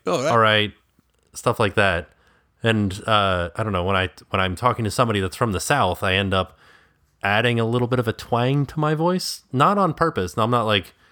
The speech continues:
Speaker 2: trying to
Speaker 1: No, yeah, you just
Speaker 2: simulate
Speaker 1: pick up
Speaker 2: their
Speaker 1: the
Speaker 2: way of
Speaker 1: vocal
Speaker 2: speaking.
Speaker 1: traits.
Speaker 2: Yeah.
Speaker 1: That's, that's,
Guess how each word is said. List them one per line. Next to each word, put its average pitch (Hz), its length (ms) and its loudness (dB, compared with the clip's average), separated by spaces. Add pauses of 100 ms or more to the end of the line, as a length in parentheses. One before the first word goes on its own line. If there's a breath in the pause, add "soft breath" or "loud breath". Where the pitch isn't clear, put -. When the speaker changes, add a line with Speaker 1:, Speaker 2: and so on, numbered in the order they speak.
(240 soft breath)
Speaker 2:
trying 107 560 2
to 101 240 0
Speaker 1:
No, 92 120 0
yeah, 165 60 -4
you 185 80 -2
just 175 100 0
Speaker 2:
simulate 110 360 2
Speaker 1:
pick 90 120 -2
up 190 80 4
Speaker 2:
their 92 220 2
Speaker 1:
the 160 120 -2
Speaker 2:
way 110 120 2
of 185 60 2
Speaker 1:
vocal 139 160 -2
Speaker 2:
speaking. 98 340 -4
Speaker 1:
traits. - 420 -12 (880)
Speaker 2:
Yeah. 104 380 -4 (220)
Speaker 1:
That's, 302 200 -12
that's, 233 340 -6